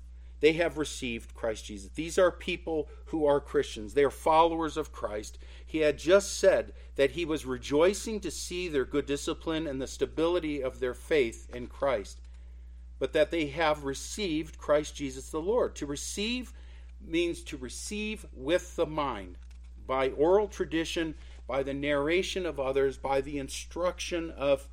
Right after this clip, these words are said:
teachers. Here, commentators point out that the idea of tradition is introduced here.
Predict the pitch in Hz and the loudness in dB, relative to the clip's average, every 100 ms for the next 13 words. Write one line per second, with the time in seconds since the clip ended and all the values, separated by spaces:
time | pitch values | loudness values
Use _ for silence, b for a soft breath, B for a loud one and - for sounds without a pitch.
0 | - - - 202 - 98 95 - - - | -16 -12 -4 -4 -2 -6 -8 -12 -14 -16
1 | - - - - b b b 214 220 - | -16 -16 -16 -16 b b b 2 2 4
2 | 233 262 151 143 131 139 - 175 156 135 | 2 2 2 0 2 0 -2 -2 0 -2
3 | 120 110 117 123 123 123 139 147 - 143 | -4 -4 -8 -6 -4 -4 0 0 0 -8
4 | 120 160 170 117 113 104 120 135 151 - | -2 0 0 -4 -6 -8 -6 -4 -4 -6
5 | 127 151 165 - - - 82 | -4 -2 -2 -6 -12 -12 -12